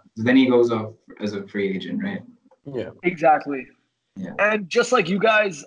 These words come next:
Speaker 3: I, in the left, um, right center mid, sorry, I brought in Jack Grealish as opposed to James Maddison solely
Speaker 1: Yeah.
Speaker 3: because of the price tag. Jack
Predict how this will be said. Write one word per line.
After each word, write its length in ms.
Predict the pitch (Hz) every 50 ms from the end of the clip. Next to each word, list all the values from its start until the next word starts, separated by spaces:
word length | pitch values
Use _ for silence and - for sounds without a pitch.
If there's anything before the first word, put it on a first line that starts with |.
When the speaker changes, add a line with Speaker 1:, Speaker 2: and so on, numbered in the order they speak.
| _ -
Speaker 3:
I, 380 | 175 180 185 190 190 196 190 160
in 200 | 185 190 180 170
the 420 | 147 156 180 170 165 165 160 151 151 147
left, 420 | 165 170 170 - - _ - - _ _ _ _ -
um, 680 | 73 73 73 71 71 71 69 69 67 67 69 67 67 _ _ _ _ - 147
right 200 | 160 160 160 -
center 220 | - 175 160 160
mid, 180 | 151 151 143 -
sorry, 360 | - 147 147 147 156 180 196 - _ _ _ _ _ _ _ _
I 160 | 147 160 170
brought 280 | 160 - 160 175 165 170
in 120 | 175 165
Jack 300 | 139 151 151 147 151 -
Grealish 420 | - 156 156 156 165 165 160 - -
as 140 | 147 -
opposed 400 | 151 - - 156 151 147 143 - -
to 80 | 156
James 360 | 143 135 147 147 151 147 120 127
Maddison 500 | 139 135 139 139 - - 170 180 202 202 _ _ _ _ _ _ -
solely 600 | - - - - - 196 190 214 240 240 220 190 165
Speaker 1:
Yeah. 180 | 151 180 - - - _
Speaker 3:
because 760 | 170 160 - - 170 165 160 160 160 156 143 131 - - - _ _
of 280 | 151 151 151 147 139 127 131 135 -
the 80 | 156 147
price 320 | - - 143 139 135 -
tag. 260 | - 143 127 117 120 - - -
Jack 340 | - - 165 175 180 170 -